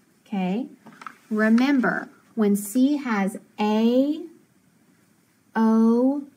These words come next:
or U behind it, it says the k, the K sound, its original sound. So I'm gonna go ahead and put that line so it looks kinda like a K, so I know it makes the k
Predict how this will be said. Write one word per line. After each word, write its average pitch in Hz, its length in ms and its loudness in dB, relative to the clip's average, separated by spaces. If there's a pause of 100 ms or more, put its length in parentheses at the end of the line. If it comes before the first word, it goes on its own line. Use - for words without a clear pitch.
(480)
or 220 180 -2
U 220 340 2
behind 202 480 0
it, 202 220 -2
it 208 180 -4
says 202 460 -4
the 202 200 -4 (160)
k, - 140 -12 (280)
the 208 100 -2
K 220 320 -2
sound, 202 340 -2
its 202 140 -6
original 208 440 -2
sound. 139 340 -10 (360)
So - 260 -6
I'm 226 180 0
gonna 277 140 -4
go 247 140 -4
ahead 233 240 -2
and 202 140 -2
put 220 180 -6
that 202 200 -6
line 208 360 -2
so 220 140 -4
it 196 100 -4
looks 180 220 -8
kinda 226 280 -2
like 208 200 -2
a 190 60 -4
K, 202 280 -4
so 208 140 -8
I 185 80 -2
know 190 160 0
it - 20 -2
makes 185 220 -4
the 147 100 -10
k - 160 -16